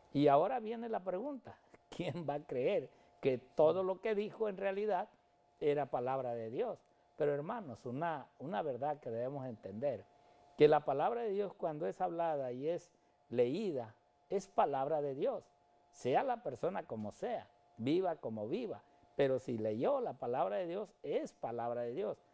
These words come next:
la palabra la vamos a creer. Y lo que va a dar el fundamento de esa palabra va a ser el acto de la persona quien la predica, su vida diaria,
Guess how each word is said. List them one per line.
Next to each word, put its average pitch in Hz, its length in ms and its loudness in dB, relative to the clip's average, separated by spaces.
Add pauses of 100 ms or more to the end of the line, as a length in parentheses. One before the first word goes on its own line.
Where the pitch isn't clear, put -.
(280)
la 113 180 2
palabra 131 400 0
la 147 120 -4
vamos 131 280 -6
a 120 80 -10
creer. 131 440 -4 (420)
Y 147 120 0
lo 143 200 2
que 135 140 -4
va 131 180 0
a 233 40 0
dar 247 200 0
el 240 160 -6
fundamento 147 840 -8
de 139 100 2
esa 170 160 -4
palabra 123 560 -4 (540)
va 165 80 8
a 151 40 2
ser 180 180 0
el 156 300 0
acto 190 380 -2
de 143 80 2
la 123 140 -2
persona 165 500 -4
quien 120 220 -8
la 110 120 -6
predica, 127 540 -6 (540)
su 143 240 4
vida 151 480 -2 (180)
diaria, 123 680 0